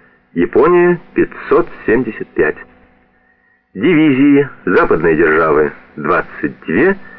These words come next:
Япония одиннадцать. Количество человек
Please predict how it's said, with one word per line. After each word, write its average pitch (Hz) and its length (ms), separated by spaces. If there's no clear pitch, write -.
Япония 160 600
одиннадцать. - 640
Количество 180 880
человек 120 840